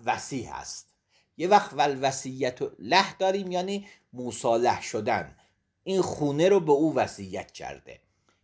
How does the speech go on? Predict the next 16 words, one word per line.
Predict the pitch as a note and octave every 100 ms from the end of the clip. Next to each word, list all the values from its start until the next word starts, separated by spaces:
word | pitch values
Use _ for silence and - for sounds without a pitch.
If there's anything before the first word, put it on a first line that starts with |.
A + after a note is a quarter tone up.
| -
یکی | C3+ C#3
رو | C3 A2+
می‌گم | G#2+ G2 G#2+ A2 G2
وصیت | F2+ - F#2 F2+ A2 A2+
ولایتی، | G#2+ F2+ E2 D#2 D#2+ D2+ - - C#3+ F3 G3 _ _ _ _ -
یکی | - C#3
رو |
می‌گم | A#2 A2+ C3
وصیت | F#2+ - F2 D#2+ G#2+ -
تملیکی. | - - C#2+ C#2 C#2 - - D2+ C2 _ _ _ -
وصیت | G#2+ - D#3 D#3 E3
تملیکی | D#3+ D#3+ D3+ D3+ F#3
مالیه، | F3 C3 G#2+ G#2+ A#2 G2 - _ _ _ _
ولایتی | C3+ E3+ F3+ F3 E3+ E3+ A#3
غیر | C#3 G2 F2
مالی. | D2 A1+ A1